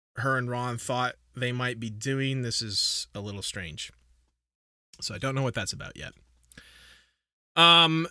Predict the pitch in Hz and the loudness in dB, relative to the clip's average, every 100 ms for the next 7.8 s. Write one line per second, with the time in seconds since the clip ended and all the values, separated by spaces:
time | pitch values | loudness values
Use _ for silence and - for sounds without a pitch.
0 | - - 170 208 220 190 180 175 170 196 | -6 2 8 10 10 8 8 8 8 8
1 | 196 190 180 240 226 202 196 170 170 165 | 10 10 8 6 4 4 4 6 6 6
2 | 156 160 - 147 156 156 147 - 147 139 | 2 4 4 4 4 4 4 4 4 6
3 | 139 131 131 135 131 143 - 196 196 180 | 6 4 0 0 0 4 6 6 4 0
4 | 165 165 156 147 143 135 120 127 123 - | 2 2 2 2 0 0 0 0 2 0
5 | - 113 117 - 165 135 104 82 - - | 0 -2 0 2 4 2 -2 -4 -4 -6
6 | - _ _ - - - - - - - | -8 _ _ -20 -20 -20 -20 -20 -20 -20
7 | - 131 156 208 190 185 180 151 | -8 2 6 6 6 6 6 4